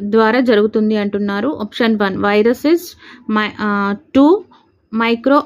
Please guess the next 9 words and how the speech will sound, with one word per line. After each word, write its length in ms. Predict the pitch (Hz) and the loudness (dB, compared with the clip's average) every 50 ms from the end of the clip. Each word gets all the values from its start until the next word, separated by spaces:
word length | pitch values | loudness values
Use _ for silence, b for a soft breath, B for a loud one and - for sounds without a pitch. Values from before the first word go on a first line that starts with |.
| - 220 220 | 0 -2 -2
arthropods, 640 | 226 226 - 262 262 247 240 262 277 320 330 - - - - - _ _ _ - | -2 -2 -2 -2 -2 0 0 0 0 0 0 -2 -8 -18 -20 -20 _ _ _ 0
three, 180 | 269 254 240 185 - - - | 0 2 2 0 -4 -4 -4
fungi, 420 | - 214 208 214 220 220 233 254 302 392 359 - _ _ - | -2 -2 0 0 0 0 0 0 0 -2 -4 -10 _ _ 0
four, 180 | - 226 220 214 208 - 196 214 | 2 4 4 4 2 0 -2 -2
bacteria. 600 | 208 214 208 - _ - 254 254 233 226 196 170 151 - _ _ _ _ _ _ _ b b b b b b - 247 | -2 -2 -4 -6 _ -2 -2 0 2 0 0 -2 -4 -10 _ _ _ _ _ _ _ b b b b b b -6 -2
ఇవి 160 | 247 254 330 370 285 240 233 | 2 2 2 2 2 0 0
గజ్జిని 400 | 226 214 208 208 254 269 285 302 294 | 0 -2 0 2 2 4 4 4 2
కలుగజేస్తాయి. 960 | 285 226 214 208 226 220 202 208 196 202 - - - 196 190 185 185 190 208 196 180 - _ _ - 254 | 0 0 2 2 0 0 0 0 -2 -2 -4 -6 -6 -4 -4 -2 -4 -4 -6 -6 -8 -14 _ _ -4 0
ఇవి 160 | 247 254 311 | 2 4 4